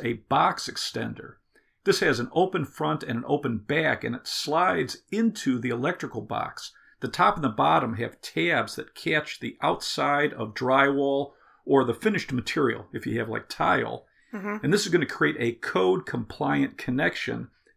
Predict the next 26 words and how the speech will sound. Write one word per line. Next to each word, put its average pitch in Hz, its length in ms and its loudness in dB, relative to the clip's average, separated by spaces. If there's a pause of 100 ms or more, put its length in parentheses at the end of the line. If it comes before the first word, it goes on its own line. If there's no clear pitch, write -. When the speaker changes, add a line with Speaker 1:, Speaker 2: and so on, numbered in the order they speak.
Speaker 1:
that's 123 220 -2
flush 170 600 2 (200)
to 208 240 -2
the 143 160 0
drywall 127 880 0
or 139 320 2
whatever 131 280 0
the 117 80 -4
surface - 480 -2
material 123 440 -4
is, 135 360 4 (400)
and 185 200 2
it's - 120 -4
going 131 220 4
to 135 60 -6
give 123 200 0
you - 120 -2
a 110 80 -4
tight - 420 -4
fit - 360 0
for 120 80 -2
your 110 100 -4
switch - 440 -4
or 113 80 -2
your 110 200 -6
outlet. 147 500 0